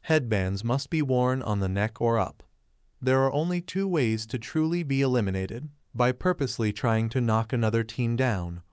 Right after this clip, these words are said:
or if a rider leaves his horses and lands on the ground. Other than that, it's anything goes."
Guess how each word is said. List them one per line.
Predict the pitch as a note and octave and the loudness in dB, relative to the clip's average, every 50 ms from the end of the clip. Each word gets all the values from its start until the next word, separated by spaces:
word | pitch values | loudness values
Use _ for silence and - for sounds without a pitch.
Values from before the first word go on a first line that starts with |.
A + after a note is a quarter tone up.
| _ _ | _ _
or | C#3+ D3+ D#3+ C#3+ | 2 2 4 2
if | D3 C#3 | 2 0
a | - D#3+ | 0 0
rider | C3+ C#3 C#3 C#3+ C#3+ C#3 C3+ | 0 2 0 0 2 2 2
leaves | C3+ B2 A#2+ A#2+ A#2 A#2+ A2 - | 2 2 2 2 2 0 -2 -2
his | - A2 G2+ - | -2 -4 -4 -2
horses | - D3+ C#3+ B2 - - G2+ G2 F#2+ F2+ | 0 2 2 2 0 -2 -4 -4 -2 -2
and | G#2+ G2+ G2+ G2+ | -2 -2 0 0
lands | G2+ G#2+ A2 A2+ A2+ A2+ A2 A#2 | 0 0 2 2 0 0 0 0
on | A2+ A2 | 0 0
the | A2+ A2+ | -2 -2
ground. | A2+ C3+ C3+ B2+ G#2+ F#2 F2 F2 F2 - _ _ _ _ _ _ _ _ _ _ _ _ - | -2 -2 0 0 0 -2 -4 -6 -8 -10 _ _ _ _ _ _ _ _ _ _ _ _ -2
Other | C3+ F3 D3 B2 A2 | 0 2 2 2 2
than | G#2 G#2 F#2+ G2 G#2 A#2 B2 | 2 0 0 0 -2 -2 0
that, | A2+ A2+ A#2 | 0 0 0
it's | B2+ B2 - - | 0 -2 -4 -4
anything | A#2 A2+ A#2+ C3 C3 - D#3 D3+ | -2 -2 -2 -2 -2 -4 -4 0
goes." | C#3+ A#2+ G#2+ G2 F#2+ G#2+ B2 C3+ - - - | 0 2 2 2 0 -2 -6 -8 -10 -12 -12